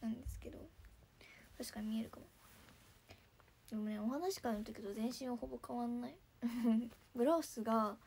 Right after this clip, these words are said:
だってこんな感じだったじゃん、ブラウス。ここがさ、なんかレースみたいな感じだったけど、お話会の時は。なんかそれが、こう、なんかこういう生地になって、半袖になっただけ。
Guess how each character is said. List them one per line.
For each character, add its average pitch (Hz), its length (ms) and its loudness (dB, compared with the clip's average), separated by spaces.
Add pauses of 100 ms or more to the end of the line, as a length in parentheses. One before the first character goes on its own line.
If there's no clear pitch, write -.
(140)
だ 226 80 4
っ - 20 6
て 226 60 0
こ 330 80 8
ん - 20 10
な 415 100 8
感 415 140 6
じ 392 80 8
だ 392 60 6
っ - 20 2
た 254 100 -2
じ 233 80 0
ゃ 220 40 0
ん、 208 80 0
ブ 214 80 -4
ラ 202 80 4
ウ 220 60 0
ス。 214 200 -6
こ - 140 -16
こ 302 120 6
が 247 120 6
さ、 214 200 0
な 202 80 -4
ん - 40 -4
か 196 40 -2
レ 262 140 12
ー 269 60 10
ス 226 100 -4
み 196 80 -2
た 180 100 -4
い 180 60 -6
な 226 60 -10
感 202 200 -4
じ 196 80 -4
だ 208 60 -4
っ 208 60 -8
た 196 100 -8
け 190 120 -8
ど、 180 120 -4
お 208 60 -6
話 214 280 -4
会 - 140 -8
の - 120 -8
時 226 200 -10
は。 226 140 -8 (960)
な 202 80 -2
ん 214 40 -4
か 226 80 -6
そ 226 140 -4
れ 233 100 4
が、 269 360 0 (340)
こ - 160 -6
う、 196 80 -2
な 190 100 -4
ん 208 80 -6
か - 200 -18
こ 214 80 0
う - 20 2
い 202 40 2
う - 20 -8
生 220 180 0
地 208 80 -2
に 180 140 -2
な 190 100 0
っ - 20 -2
て、 247 420 4
半 226 340 4
袖 214 240 2
に 208 80 2
な 220 80 6
っ - 20 -8
た 180 140 -6
だ - 80 -6
け。 - 160 -14